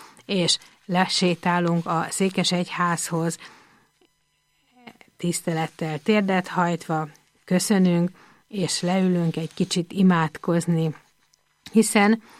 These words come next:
ez a Szent Mihály és Szent János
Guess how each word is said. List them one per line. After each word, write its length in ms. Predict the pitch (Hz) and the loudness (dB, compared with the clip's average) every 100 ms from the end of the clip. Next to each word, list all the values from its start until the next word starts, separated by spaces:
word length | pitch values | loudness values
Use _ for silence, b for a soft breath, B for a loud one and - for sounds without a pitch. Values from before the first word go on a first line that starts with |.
| B B B B | B B B B
ez 160 | 185 180 | -4 0
a 200 | 165 - | 0 -2
Szent 340 | - 226 240 | 0 4 4
Mihály 420 | 208 208 190 175 165 | 4 2 2 0 0
és 140 | 156 | -2
Szent 420 | - 185 185 185 | -4 -2 0 0
János 480 | 190 160 160 160 - | 0 0 -2 -4 -6